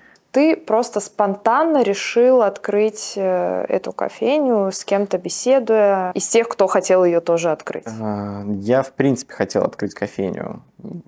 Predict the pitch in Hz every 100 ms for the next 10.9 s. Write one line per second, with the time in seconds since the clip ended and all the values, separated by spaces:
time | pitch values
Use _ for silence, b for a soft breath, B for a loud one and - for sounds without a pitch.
0 | _ _ - 87 - 95 92 - 101 107
1 | 95 - - 180 185 117 117 104 104 -
2 | - 220 240 214 208 202 202 214 202 196
3 | 92 - - - 233 208 - - 233 277
4 | 269 - 208 - - 147 156 131 160 123
5 | 113 113 117 - 113 113 110 104 - 110
6 | 107 - - 104 - 110 104 98 - -
7 | - - 170 - - - - 104 101 98
8 | 95 - - - - 104 104 104 110 104
9 | - 156 180 131 107 95 101 117 - -
10 | 107 101 98 92 - - - - _